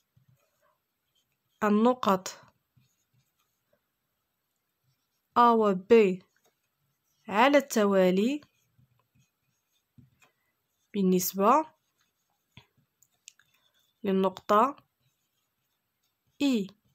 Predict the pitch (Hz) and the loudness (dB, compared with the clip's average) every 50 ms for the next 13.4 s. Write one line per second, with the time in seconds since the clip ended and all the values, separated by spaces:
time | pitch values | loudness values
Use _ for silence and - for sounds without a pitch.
0 | _ _ _ _ _ _ _ _ _ _ _ _ _ _ _ _ _ _ _ - | _ _ _ _ _ _ _ _ _ _ _ _ _ _ _ _ _ _ _ -2
1 | 285 285 240 208 190 175 175 185 170 - _ _ _ _ _ _ _ _ _ _ | 0 0 2 2 0 0 0 -4 -8 -14 _ _ _ _ _ _ _ _ _ _
2 | _ _ _ _ _ _ _ _ _ _ - 240 233 233 240 277 311 339 _ _ | _ _ _ _ _ _ _ _ _ _ -2 0 0 2 0 0 -4 -8 _ _
3 | _ _ _ _ _ _ _ _ _ - 226 220 262 302 302 269 - 240 208 208 | _ _ _ _ _ _ _ _ _ -4 -2 0 0 2 0 0 0 0 0 0
4 | - - 202 226 247 - - - - _ _ _ _ _ _ _ _ _ _ _ | 0 -2 -2 -2 -2 -4 -12 -20 -20 _ _ _ _ _ _ _ _ _ _ _
5 | _ _ _ _ _ _ _ _ _ _ _ _ _ _ _ _ _ _ _ _ | _ _ _ _ _ _ _ _ _ _ _ _ _ _ _ _ _ _ _ _
6 | _ _ _ _ _ _ _ _ _ _ _ _ _ _ _ _ _ _ _ _ | _ _ _ _ _ _ _ _ _ _ _ _ _ _ _ _ _ _ _ _
7 | _ _ _ _ _ - - 202 202 208 208 247 269 269 - 269 285 320 330 - | _ _ _ _ _ -6 -4 -4 -4 -4 -4 -4 -4 0 2 2 2 2 0 -4
8 | - _ _ _ _ _ _ _ _ _ _ _ _ _ _ _ _ _ _ _ | -12 _ _ _ _ _ _ _ _ _ _ _ _ _ _ _ _ _ _ _
9 | _ _ _ _ _ _ _ _ _ _ _ _ _ _ _ _ _ _ _ _ | _ _ _ _ _ _ _ _ _ _ _ _ _ _ _ _ _ _ _ _
10 | _ _ _ _ _ _ _ _ _ _ - - _ - - - 202 196 - - | _ _ _ _ _ _ _ _ _ _ -20 -20 _ -8 -2 0 0 0 0 -2
11 | - 208 214 233 285 330 339 _ _ _ _ _ _ _ _ _ _ _ - - | -2 -2 -2 -2 -2 -4 -8 _ _ _ _ _ _ _ _ _ _ _ -20 -20
12 | _ _ _ _ _ _ _ _ _ _ _ _ _ _ _ _ _ _ _ _ | _ _ _ _ _ _ _ _ _ _ _ _ _ _ _ _ _ _ _ _
13 | _ _ _ 226 220 208 220 269 | _ _ _ 0 2 4 4 2